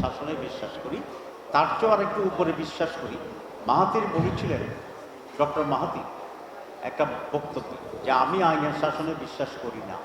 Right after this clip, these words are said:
আমরা যারা উপস্থিত ছিলাম, আমরা তো চোখ বড় হইল যে তাহলে উনি কিসে বিশ্বাস করে? আইনের শাসন না হলে উনি কি জাঙ্গালের শাসনে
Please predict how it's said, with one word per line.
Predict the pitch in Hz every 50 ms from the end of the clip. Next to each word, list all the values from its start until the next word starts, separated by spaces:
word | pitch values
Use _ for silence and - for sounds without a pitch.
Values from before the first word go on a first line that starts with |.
| - - - - - - - - - - - - - - - - - -
আমরা | - 123 131 175
যারা | 170 185 190
উপস্থিত | 185 160 - 170 170 - - 220 208
ছিলাম, | - 190 165 143 131 127 135
আমরা | 135 131 139 156 156
তো | - 170
চোখ | - - - 147 135 -
বড় | 135 135 135 139
হইল | 156 156 127 117 101 - - - - - - - - 117
যে | 120
তাহলে | 120 - 147 143 156
উনি | 160 165
কিসে | 165 - - 165 - 190
বিশ্বাস | 165 156 - - - 123 - - -
করে? | 113 107 110
আইনের | 113 117 117 135 131 -
শাসন | - 143 - 170 160 156
না | 156 165
হলে | 165 170 175 175
উনি | 170 165 160
কি | - 165 160 -
জাঙ্গালের | - 139 139 143 143 147 147 147 143 - - - - - - - -
শাসনে | 135 131 - 160 170